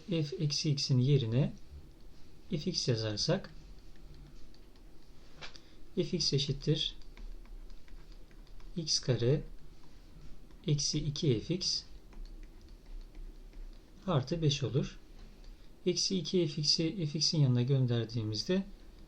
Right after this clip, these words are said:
üç f x eşittir x kare artı beş. Buradan da f x eşittir x kare artı beş bölü üç olur.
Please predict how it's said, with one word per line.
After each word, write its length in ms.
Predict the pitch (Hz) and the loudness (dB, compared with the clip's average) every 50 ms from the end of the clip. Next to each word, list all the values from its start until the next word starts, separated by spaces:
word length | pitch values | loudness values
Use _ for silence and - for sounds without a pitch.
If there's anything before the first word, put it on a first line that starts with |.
| - - - | -14 -2 0
üç 160 | 190 - - - | 2 2 4 4
f 220 | 131 - - 113 | 4 4 2 0
x 280 | - - - - - - - - - - - - - - - - - - - - - - - - - - - - - - - | 2 2 2 2 0 -2 -6 -10 -12 -12 -12 -10 -10 -10 -10 -12 -14 -16 -14 -12 -10 -10 -10 -10 -8 -8 -8 -8 -6 -4 -2
eşittir 520 | 147 147 - 143 - - - 127 123 147 - | 0 0 0 0 -2 0 0 0 0 0 0
x 200 | 160 151 - - | 0 0 0 0
kare 240 | - - 127 110 117 | 2 2 2 2 2
artı 340 | 110 107 104 104 - 120 110 | 0 -2 -2 -2 -4 0 2
beş. 320 | 131 165 190 - - - - - - - - - - - - - - - - - - - - - - - - - - - - - - - - - - - - - - - - | 4 4 4 2 -2 -4 -8 -14 -16 -16 -16 -16 -12 -10 -10 -10 -10 -10 -12 -14 -14 -14 -14 -12 -12 -12 -10 -12 -12 -12 -12 -12 -12 -10 -8 -8 -8 -10 -10 -12 -12 -4 0
Buradan 320 | 185 160 131 131 127 120 | 2 4 6 6 6 4
da 80 | 127 143 | 4 2
f 220 | 165 147 - 175 | 0 0 0 0
x 160 | 151 - - | 0 2 2
eşittir 560 | 127 - - - - - - 180 190 - - - - - - - - - - - - - - - - - - - - - - - - - - - - - - - - - - - - - - - - - - - - - - | 0 0 0 -4 -6 -4 -2 0 0 0 -2 -6 -10 -12 -14 -14 -14 -14 -16 -18 -14 -12 -12 -10 -10 -12 -12 -16 -16 -14 -14 -14 -14 -16 -16 -18 -18 -16 -16 -14 -14 -14 -14 -14 -14 -12 -12 -12 -12 -12 -14 -14 -12 -6 -6
x 200 | 190 - - - | -2 -2 -2 0
kare 240 | - 143 127 127 127 | 2 4 4 6 6
artı 320 | 127 131 131 - 147 143 | 6 4 4 4 4 6
beş 280 | 151 151 143 - - - | 6 6 6 4 2 0
bölü 180 | 113 107 120 | 2 4 4
üç 220 | 147 156 - - - | 4 2 2 2 0
olur. 340 | 151 107 - - - - | 0 0 0 -4 -10 -10